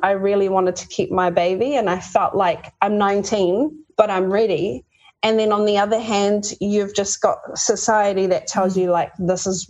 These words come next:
Speaker 1: wrong, like, you're too young," like, you know. And so it's a very hard thing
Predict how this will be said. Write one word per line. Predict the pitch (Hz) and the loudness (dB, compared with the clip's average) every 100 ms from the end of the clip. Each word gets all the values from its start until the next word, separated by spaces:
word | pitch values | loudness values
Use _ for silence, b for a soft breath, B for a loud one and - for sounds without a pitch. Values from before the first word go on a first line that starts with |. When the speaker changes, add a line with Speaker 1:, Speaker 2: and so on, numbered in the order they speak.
| 185 | -2
Speaker 1:
wrong, | 185 185 185 185 185 | 2 4 2 2 2
like, | 175 147 - | 0 0 -2
you're | 190 | -2
too | 185 233 | 0 0
young," | 208 202 190 190 196 196 196 | 2 2 4 4 4 2 2
like, | 190 175 156 - | 2 2 0 -2
you | 190 | 0
know. | 175 185 233 | 2 2 0
And | - 190 | 0 0
so | 180 208 190 - | 0 0 0 0
it's | 247 240 | -2 -2
a | 240 214 | -2 -2
very | 226 262 285 285 277 277 269 269 | 0 2 2 2 0 0 0 -2
hard | - - - - 247 240 240 220 - | -6 -8 -8 0 2 4 2 -2 -4
thing | - 226 220 | -2 0 0